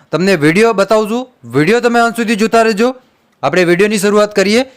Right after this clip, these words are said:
એની પહેલાં ખાસ કરીને વીડિયોને એક લાઈક કરી નાખજો અને ચેનલ ઉપર આજે પહેલી વાર આવો છો તો ખાસ કરી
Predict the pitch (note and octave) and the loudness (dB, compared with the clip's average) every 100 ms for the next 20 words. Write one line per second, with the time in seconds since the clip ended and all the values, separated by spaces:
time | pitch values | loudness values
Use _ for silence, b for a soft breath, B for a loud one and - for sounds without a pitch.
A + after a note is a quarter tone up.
0 | b - C3 E3+ G3 A3 G3 G3 A3 G#3 | b -6 -4 -2 0 0 0 -2 -2 0
1 | A3+ G#3 F#3+ G#3 G#3 D#3 D3+ E3 G3 G#3 | 0 0 0 0 0 0 -2 0 -2 0
2 | G3+ F3+ B3 b b b - C3+ D3+ D#3+ | -2 -2 -4 b b b -6 -4 -2 0
3 | F3 F#3 F#3 F#3 F3+ D3+ D3 F#3 G#3 G#3 | 0 0 0 2 0 0 2 2 2 2
4 | G#3+ G#3 B3 b b - D#3+ D#3+ F#3 G3+ | 0 -2 -6 b b -8 -6 -2 -4 -2
5 | G#3 A3+ | -2 -2